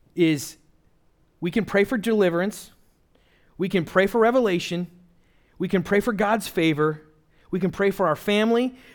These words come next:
We can, we can pray to dedicate something to the Lord.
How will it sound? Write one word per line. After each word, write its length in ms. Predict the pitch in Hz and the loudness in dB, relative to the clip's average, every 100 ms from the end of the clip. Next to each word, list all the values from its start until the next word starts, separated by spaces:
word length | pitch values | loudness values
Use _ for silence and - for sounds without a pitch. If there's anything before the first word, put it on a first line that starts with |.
| - | -8
We 100 | 185 | -2
can, 260 | 196 175 - - | -2 -2 -6 -6
we 140 | 202 | -4
can 160 | 208 185 | -2 -2
pray 180 | 202 190 | 0 0
to 80 | |
dedicate 580 | 151 170 170 - 226 208 | 2 2 2 0 -2 0
something 460 | - 214 214 220 220 - _ _ _ _ _ _ - | 0 -2 0 -2 -2 -8 _ _ _ _ _ _ -6
to 120 | 208 | -2
the 100 | 180 | 0
Lord. 380 | 175 175 202 | 2 2 0